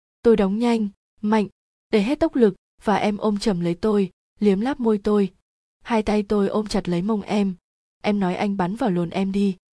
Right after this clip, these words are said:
Lời nói vừa dứt thì tôi bắn dòng tinh khí nóng hổi vào lồn em. Em vẫn ôm tôi, lưỡi hai đứa quyện vào nhau như kiểu không thể tách rời. Vẫn giữ nguyên tư thế em om và nói, "Người được anh lấy làm vợ chắc sướng lắm.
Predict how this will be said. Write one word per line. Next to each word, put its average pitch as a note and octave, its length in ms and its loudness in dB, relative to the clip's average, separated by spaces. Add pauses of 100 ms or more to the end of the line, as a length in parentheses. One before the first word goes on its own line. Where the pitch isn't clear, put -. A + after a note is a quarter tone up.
Lời G#3 140 2
nói F3+ 420 -4
vừa G#3+ 140 4
dứt D4+ 280 -2
thì G3+ 120 -4
tôi G3 200 -2
bắn F#3+ 320 -2
dòng F#3+ 220 -2
tinh F#3+ 180 0
khí F3+ 200 -2
nóng F3 260 -4
hổi A#3+ 180 0
vào E3+ 140 -4
lồn E3+ 200 -4
em. F#3 240 -2 (600)
Em A3+ 180 0
vẫn G#3 160 -2
ôm A#3 200 -4
tôi, G#3+ 320 0 (300)
lưỡi A#3 160 6
hai A#3+ 220 -2
đứa G3+ 180 0
quyện G#3+ 240 0
vào F#3 140 0
nhau G3+ 280 -2
như G3+ 160 0
kiểu G3 240 0
không A3+ 240 -4
thể G3+ 160 0
tách C4 200 -6
rời. F#3+ 280 2 (320)
Vẫn A3+ 180 2
giữ A#3 160 -2
nguyên A#3+ 280 4
tư A3 120 2
thế F#3+ 220 0
em G#3+ 180 0
om G#3 260 0
và G3 140 0
nói, F3 260 -2
"Người A#3 220 4
được F3 120 -2
anh G3+ 220 0
lấy F#3+ 180 2
làm A#3 220 2
vợ F3 180 0
chắc D4 220 -4
sướng F#3+ 260 0
lắm. G3 300 0